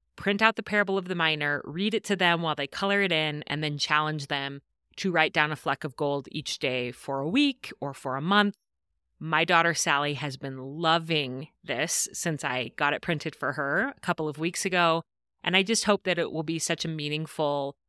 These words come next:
tradition in your family and a way that you can start to build a culture of gratitude in your family. You can purchase the printable at three and thirty podcast dot com slash shop, and if you use the code kids,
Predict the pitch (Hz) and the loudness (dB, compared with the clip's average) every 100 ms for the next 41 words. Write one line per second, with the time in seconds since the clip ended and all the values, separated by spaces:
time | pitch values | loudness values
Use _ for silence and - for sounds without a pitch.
0 | - - 160 170 - 185 170 156 - 151 | -14 -6 -2 0 2 0 0 -4 0 0
1 | 151 147 131 123 151 143 147 - 156 147 | 0 -2 -4 -4 -2 -2 -2 -4 -6 -6
2 | 147 156 - 143 139 131 135 - 151 - | -4 -4 -4 -4 -4 -6 -8 -6 -4 -2
3 | 143 131 143 135 139 - 127 113 113 - | -2 0 2 4 2 -2 -4 -4 -6 -8
4 | 101 95 71 - _ _ _ 196 - 196 | -10 -8 -10 -12 _ _ _ -2 2 4
5 | - 208 208 233 - - 180 170 160 160 | 6 6 4 0 2 2 2 0 2 2
6 | 151 147 - 135 - - 190 196 190 175 | 2 0 0 -2 -4 0 2 2 2 2
7 | 170 160 156 160 147 - - - - 147 | 2 2 2 2 0 2 -2 -2 -2 -2
8 | 147 - 131 127 - - - 131 143 240 | -2 -2 0 0 -4 -4 -2 2 2 2
9 | - - - - - - 175 175 190 190 | 0 0 -18 -20 -4 0 2 2 2 2
10 | 175 170 185 - 190 - 180 170 160 - | 2 2 2 2 0 0 2 2 2 -6
11 | - 175 175 240 - - | -4 2 2 2 -2 -4